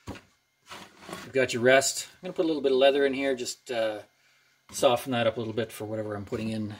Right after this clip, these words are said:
uh, to take my shots, and do a few other little things to tidy this up, but we're well on our way. When this is not in use, I want a way to sort of keep this thing from flopping around. Basically, I'm just gonna drill one more three eighths hole through here. I actually bought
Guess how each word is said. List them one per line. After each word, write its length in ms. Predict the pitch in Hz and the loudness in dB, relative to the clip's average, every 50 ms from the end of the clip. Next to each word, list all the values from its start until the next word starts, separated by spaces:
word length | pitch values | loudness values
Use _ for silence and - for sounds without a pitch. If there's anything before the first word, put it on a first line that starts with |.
| - - - | -16 -18 -16
uh, 220 | 123 107 104 101 98 | -14 -12 -12 -12 -12
to 120 | - - | -14 -10
take 200 | - 113 98 95 | -10 -10 -8 -8
my 80 | 98 95 | -6 -4
shots, 640 | - - 156 175 214 240 - - - - - - _ - _ - - | -2 -2 0 0 -2 -2 -2 -2 -4 -4 -6 -10 _ -20 _ -18 -14
and 260 | 127 113 110 107 104 | -12 -12 -10 -12 -10
do 120 | 113 127 123 | -6 -6 -6
a 20 | |
few 220 | - - 185 190 180 | -4 6 8 8 8
other 100 | 165 170 | 8 6
little 160 | 180 175 165 | 4 4 2
things 240 | 156 - 170 156 135 | 0 0 -2 -2 -4
to 80 | 143 | -4
tidy 260 | - - 151 147 147 | -4 -2 -2 0 0
this 160 | 147 143 - - | 0 -2 0 0
up, 200 | 220 285 - _ | 0 -2 -4 _
but 220 | - 110 101 - _ _ _ _ | -8 -6 -6 -8 _ _ _ _
we're 80 | - 117 | -14 -12
well 240 | 107 107 107 117 | -10 -10 -10 -8
on 80 | 123 127 | -8 -8
our 100 | 139 151 | -6 -6
way. 220 | 165 180 175 104 87 _ _ _ _ _ _ _ _ _ _ _ _ _ _ _ _ _ _ _ _ _ _ _ _ _ _ _ _ _ | -6 -6 -8 -10 -14 _ _ _ _ _ _ _ _ _ _ _ _ _ _ _ _ _ _ _ _ _ _ _ _ _ _ _ _ _
When 180 | - 190 214 208 | -2 0 0 0
this 160 | 202 185 - | 0 0 -2
is 100 | 175 151 | -2 4
not 200 | 139 147 139 131 | 4 6 6 6
in 80 | 123 131 | 2 0
use, 320 | 139 143 147 147 - - | 0 0 0 -2 0 0
I 60 | 139 | 4
want 220 | 135 139 143 135 131 | 4 6 8 8 8
a 40 | 127 | 8
way 100 | 131 127 | 8 6
to 180 | 127 139 127 | 4 0 -4
sort 200 | - - - 135 | -4 -6 -8 -10
of 100 | 117 - | -10 -12
keep 180 | - - 131 - | -16 -20 -16 -14
this 140 | - 127 - | -14 -14 -14
thing 180 | - 127 120 | -14 -16 -16
from 420 | 117 - 117 113 113 110 107 107 104 | -16 -14 -14 -12 -10 -12 -12 -14 0
flopping 460 | - - - 143 139 - - 127 117 | 0 2 4 4 4 2 2 0 -4
around. 400 | 113 117 113 117 117 117 113 113 - _ _ | -6 -6 -6 -6 -6 -8 -8 -10 -14 _ _
Basically, 560 | 143 147 151 - - 147 143 139 135 131 127 - - _ | -12 -10 -10 -8 -6 -2 0 0 0 0 -2 -6 -14 _
I'm 80 | 117 117 | -16 -14
just 140 | 127 - | -12 -10
gonna 120 | - 127 120 | -8 -8 -4
drill 220 | 110 120 120 113 | -2 0 0 2
one 180 | 113 123 123 127 | 2 0 0 0
more 300 | 127 123 123 120 117 113 | 0 2 2 2 0 -2
three 300 | - - - 156 139 127 | -4 -8 -6 -2 -2 -2
eighths 140 | 123 123 - | -2 -2 -6
hole 200 | 123 113 107 104 | -6 -6 -6 -8
through 240 | - - 120 113 | -8 -10 -10 -10
here. 440 | 104 120 120 113 113 113 113 110 - - _ _ _ _ _ _ _ _ _ | -10 -8 -6 -4 -4 -4 -4 -6 -8 -12 _ _ _ _ _ _ _ _ _
I 60 | - | -8
actually 220 | 113 110 - - 113 | -6 -6 -6 -6 -4
bought 360 | 117 113 117 - - - - | -4 -4 -4 -6 -8 -14 -16